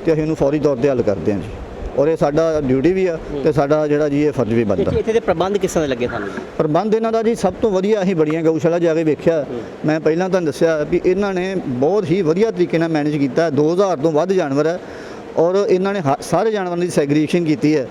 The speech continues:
Speaker 2: ਜੀ।
Speaker 1: ਜਿਹੜੇ ਮਿਲਕਿੰਗ ਵਾਲੇ ਜਾਨਵਰ ਆ ਉਹ ਵੱਖਰੇ ਰੱਖੇ ਆ, ਜਿਹੜੇ ਛੋਟੇ ਕਾਫ ਆ ਉਹ ਵੱਖਰੇ ਰੱਖੇ ਆ, ਜਿਹੜੇ, ਅ, ਬਿਮਾਰ, ਅ, ਅ,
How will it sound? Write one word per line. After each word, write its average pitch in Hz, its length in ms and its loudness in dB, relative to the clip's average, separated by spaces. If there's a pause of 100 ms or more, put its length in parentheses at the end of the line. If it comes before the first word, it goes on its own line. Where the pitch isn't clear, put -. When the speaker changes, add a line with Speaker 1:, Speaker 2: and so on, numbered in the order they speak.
(220)
Speaker 2:
ਜੀ। 127 120 -4 (120)
Speaker 1:
ਜਿਹੜੇ 165 220 2
ਮਿਲਕਿੰਗ 170 380 0
ਵਾਲੇ 180 180 0
ਜਾਨਵਰ 160 320 0
ਆ 180 60 2
ਉਹ 165 80 -2
ਵੱਖਰੇ 147 240 2
ਰੱਖੇ 165 320 2
ਆ, 131 100 -2 (360)
ਜਿਹੜੇ 170 220 2
ਛੋਟੇ 165 380 0
ਕਾਫ 151 300 0
ਆ 185 40 6
ਉਹ 156 80 2
ਵੱਖਰੇ 175 280 0
ਰੱਖੇ 165 300 0
ਆ, 147 140 0
ਜਿਹੜੇ, 160 420 2
ਅ, - 640 -2
ਬਿਮਾਰ, 143 500 0
ਅ, 156 640 0
ਅ, - 20 0